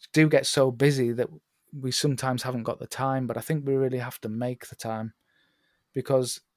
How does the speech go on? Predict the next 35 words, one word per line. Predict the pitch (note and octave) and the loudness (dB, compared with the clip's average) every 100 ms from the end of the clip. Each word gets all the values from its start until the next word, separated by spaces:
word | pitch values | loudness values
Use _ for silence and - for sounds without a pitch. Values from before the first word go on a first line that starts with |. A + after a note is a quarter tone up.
| _ _ - | _ _ -6
you | C3+ | -6
have | - | -6
to | |
put | - C#3+ | -4 -4
yourself | C3 - C3 - | -4 0 0 0
in | B2+ | -6
the | A#2+ | -6
position | C3 C3 C3+ B2 A2+ - _ _ _ _ _ _ _ _ _ _ _ _ _ _ | -6 -4 -4 -4 -6 -10 _ _ _ _ _ _ _ _ _ _ _ _ _ _
that | B2+ - - _ _ _ _ _ _ _ _ _ _ | -2 -2 -6 _ _ _ _ _ _ _ _ _ _
these | D#3 C#3+ D3 | -4 -2 -2
people | - C3+ B2+ | -2 -6 -4
might | A#2+ B2 A2+ | -2 -2 -2
be | B2 | -4
in | A#2 | -4
the | |
same | A2+ B2 A#2+ | -2 -2 -2
boat | A2+ A#2+ A#2 | 0 0 -2
as | A2 | -4
you | A2+ A#2 | -4 -2
were, | A2 A2 A2 _ _ _ _ _ _ _ _ _ | -4 -6 -10 _ _ _ _ _ _ _ _ _
and | A#2 A2+ | -8 -4
you | |
need | A#2+ A#2 A#2 | -4 -4 -6
to | |
help | A2+ A#2 - | -6 -6 -8
them | A#2 A2+ A2 _ _ | -8 -8 -10 _ _
get | - A#2 | -8 -8
to | - | -6
where | A#2+ A#2 | -4 -2
they | A#2 A2+ | -2 -4
want | A#2 C3 | -6 -10
to | A#2 | -10
be | A#2+ A2+ | -6 -4
as | A2 | -4
well. | A2 A2+ | -6 -8